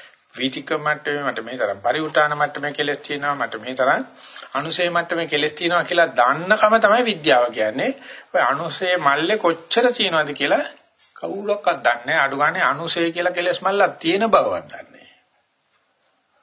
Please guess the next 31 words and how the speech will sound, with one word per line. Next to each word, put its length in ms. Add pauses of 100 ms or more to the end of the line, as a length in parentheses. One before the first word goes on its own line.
(1500)
පරිඋත් 320
ท 80
า 120
น 80
කෙලෙස් 260
ගැන 160
දන්නෙත් 440
නැහැ 220
කාමභෝගී 640
පුද්ගලයා. 500 (840)
කවුරු 300
හරි 140
විවේක 360
වෙලා 280
සුදු 260
ඇඳගෙන 340
අට 200
පිට, 280
අට 220 (500)
සිල් 280
අරගෙන 360
ආඩි 520
වුණාට 280
පස්සේ 260
තමයි 260
තේරෙන්නේ 400
කාමච්ඡන්දය 760
එලෙවෙලව 420
පහර 260
දෙන 160
හැටි. 300